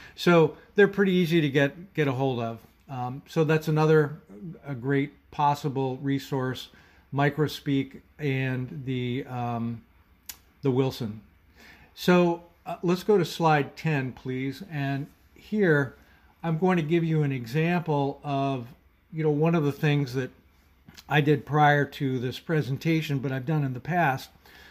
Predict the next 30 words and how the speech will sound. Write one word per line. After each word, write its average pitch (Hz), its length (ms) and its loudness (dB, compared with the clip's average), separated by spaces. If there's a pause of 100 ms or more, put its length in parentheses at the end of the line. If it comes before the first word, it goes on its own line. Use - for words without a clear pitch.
(260)
Um, 135 320 0 (340)
there's 147 160 -2
a 160 60 2
great 165 440 0
book. 160 400 2 (180)
It's, 151 340 -4
it's 131 340 -4
really 170 360 4
long 143 640 2 (380)
and 143 160 2
it's 127 160 -2
very 143 340 4
detailed, 160 960 0
um, 127 480 -6 (480)
by 143 260 0
Michael 151 420 0
Fair. 156 600 0 (640)
And 147 280 -2
he 156 200 -2
wrote 175 260 2
a 151 60 4
book 147 280 0
called 139 380 0
Personal 175 480 -2
Power 139 580 2 (140)
I 143 220 0
O 139 120 -2
S 135 180 -6
Edition, 131 680 -4
and 127 460 -8